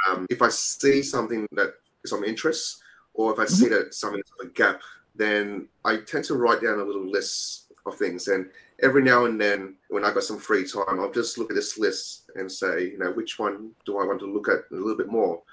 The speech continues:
Speaker 2: Yeah.
Speaker 1: Um, and then I'll either, a, you know, find a little short course or some articles, uh, white papers, or some books to read about it. Taking in a lot of these smaller things in bite-sized chunks.
Speaker 2: Nice.
Speaker 1: That's typically how I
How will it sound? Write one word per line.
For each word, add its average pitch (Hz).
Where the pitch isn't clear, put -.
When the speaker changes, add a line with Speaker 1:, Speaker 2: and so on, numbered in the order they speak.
Speaker 2:
Yeah. 320
Speaker 1:
Um, 87
and -
then 101
I'll 101
either, 107
a, 101
you 98
know, 90
find 101
a 101
little 104
short 120
course 117
or 101
some 107
articles, 104
uh, 92
white 107
papers, 101
or 95
some 95
books 98
to 95
read 101
about 104
it. -
Taking 127
in 117
a 110
lot 113
of 110
these 107
smaller 110
things 104
in 98
bite-sized 95
chunks. -
Speaker 2:
Nice. 165
Speaker 1:
That's -
typically 123
how 95
I 92